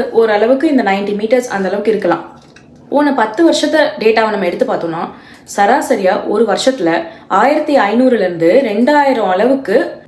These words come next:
இந்த மாதிரி பொருட்களை நம்ம விண்வெளியில கண்டுபிடிக்கிறோம். ஏன் இப்ப இந்த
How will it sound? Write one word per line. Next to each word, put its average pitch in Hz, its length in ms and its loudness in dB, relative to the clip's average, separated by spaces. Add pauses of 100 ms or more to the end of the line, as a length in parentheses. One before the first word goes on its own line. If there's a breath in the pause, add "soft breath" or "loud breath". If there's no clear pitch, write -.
(120)
இந்த 240 160 4
மாதிரி 262 220 0
பொருட்களை 226 380 0
நம்ம 226 140 2 (100)
விண்வெளியில 240 400 2 (180)
கண்டுபிடிக்கிறோம். 226 540 0 (640 loud breath)
ஏன் 453 140 4
இப்ப 294 220 2
இந்த 277 140 0